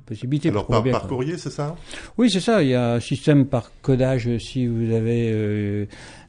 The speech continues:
Speaker 1: Internet, et
Speaker 2: Ouais.
Speaker 1: sinon, ce sera, c'est un vote par, euh, par lettre, euh,
Speaker 2: Et
Speaker 1: tout
Speaker 2: c'est
Speaker 1: bêtement, euh, sous sein privé et sous, sous, euh,
Speaker 2: Et c'est le cachet de la poste faisant foi, c'est ça, le trente et un au soir,
Speaker 1: C'est
Speaker 2: c'est
Speaker 1: ça.
Speaker 2: terminé ?
Speaker 1: C'est ça. Avec signature. C'est très bien fait, c'est très simple, hein. Même un vote par correspondance, honnêtement, ça dure, euh,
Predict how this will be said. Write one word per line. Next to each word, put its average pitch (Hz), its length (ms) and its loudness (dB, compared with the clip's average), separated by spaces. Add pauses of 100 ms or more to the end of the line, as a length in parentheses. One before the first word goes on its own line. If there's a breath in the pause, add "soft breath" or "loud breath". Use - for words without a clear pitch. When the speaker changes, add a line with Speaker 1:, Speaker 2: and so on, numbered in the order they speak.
Speaker 1:
Internet, 123 560 -2
et 120 220 0
Speaker 2:
Ouais. 101 60 -2
Speaker 1:
sinon, 120 400 -2
ce - 180 -8
sera, 110 360 -4
c'est 120 160 -4
un 110 80 -2
vote 117 180 -2
par, 104 240 -6
euh, 104 200 -4
par 87 220 -10
lettre, 123 300 -6
euh, 107 180 -4
Speaker 2:
Et 120 40 -4
Speaker 1:
tout 127 60 -8
Speaker 2:
c'est 113 160 -6
Speaker 1:
bêtement, 120 420 0
euh, 107 80 -2
sous - 200 -10
sein 113 160 -4
privé 107 600 -4
et 98 40 -6
sous, 120 160 -6
sous, 104 420 -4 (480 loud breath)
euh, - 0 - (260)
Speaker 2:
Et - 40 -10
c'est - 140 -8
le 101 60 -10
cachet - 260 -8
de 104 40 -6
la 101 80 -4
poste 110 240 -10
faisant 104 220 -8
foi, 120 180 -10
c'est 123 140 -12
ça, 120 120 -8
le 113 60 -10
trente - 240 -12
et 117 40 -8
un 104 60 -4
au 107 100 -4
soir, 113 260 -10
Speaker 1:
C'est 143 60 0
Speaker 2:
c'est 107 80 -6
Speaker 1:
ça. 123 60 -2
Speaker 2:
terminé ? 110 360 -8 (100)
Speaker 1:
C'est - 180 -12
ça. 104 280 -12 (280)
Avec 123 240 -8
signature. 123 600 -4 (160 loud breath)
C'est - 100 -8
très 156 180 -4
bien 139 140 0
fait, 156 180 -4
c'est 139 140 -6
très 156 200 -6
simple, 117 340 -8
hein. 123 40 -8
Même 127 300 -4
un 127 80 -6
vote 123 220 -8
par 113 120 -8
correspondance, 127 460 -10
honnêtement, 120 300 -10
ça - 140 -14
dure, 120 240 -10
euh, 104 120 -14